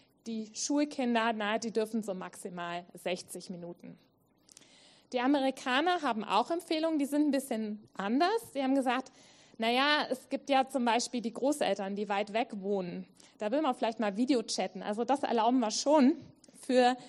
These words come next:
ähm, die unter Zweijährigen. Und sie sind auch ein bisschen großzügiger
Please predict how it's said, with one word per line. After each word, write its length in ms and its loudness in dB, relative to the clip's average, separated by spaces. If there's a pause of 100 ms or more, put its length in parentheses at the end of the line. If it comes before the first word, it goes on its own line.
(180)
ähm, 320 2
die 400 0 (100)
unter 300 0
Zweijährigen. 880 4 (480)
Und 160 -2
sie 80 0
sind 140 -2
auch 100 -2
ein 120 4
bisschen 320 4
großzügiger 1160 2